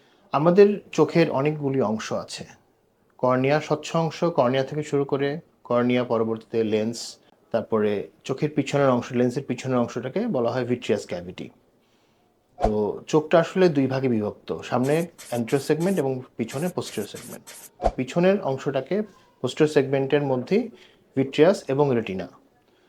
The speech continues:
vitreousটা হচ্ছে একটা তরল জেলি, যেটা পিছনের অংশটাকে কভার করে, এবং এইটা সাপোর্ট হিসেবে রেটিনা বা চোখের সর্বশেষ যে লেয়ার, এটাকে আমরা রেটিনা বলছি। রেটিনাতে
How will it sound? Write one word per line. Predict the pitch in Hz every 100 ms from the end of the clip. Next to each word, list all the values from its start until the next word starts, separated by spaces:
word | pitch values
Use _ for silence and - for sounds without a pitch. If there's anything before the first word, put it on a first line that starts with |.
| _ _ 131
vitreousটা | 143 180 175 -
হচ্ছে | 202 220
একটা | 220 226
তরল | 135 151 139
জেলি, | 117 95 156 220
যেটা | 123 120 117 117 - _ -
পিছনের | 127 135
অংশটাকে | 123 123 127 131
কভার | 117 107 139
করে, | - 101 220 - - - _ _ -
এবং | 110 120 202 294 262 - 120
এইটা | 127 131 170 254 - _ _ -
সাপোর্ট | - 131 - 156
হিসেবে | 139 - 139 160 254 - - -
রেটিনা | 127 127 131 135 180 - 120
বা | 120
চোখের | 131 160 160
সর্বশেষ | 160 160 165 - 214 - - - -
যে | 120 120 117 117 - _ _ _ -
লেয়ার, | 110 98 127 208 - _ _ _ _ -
এটাকে | 139 151
আমরা | 151 147
রেটিনা | 131 143 127
বলছি। | 101 90 - 226 -
রেটিনাতে | 127 139 147 147 156 160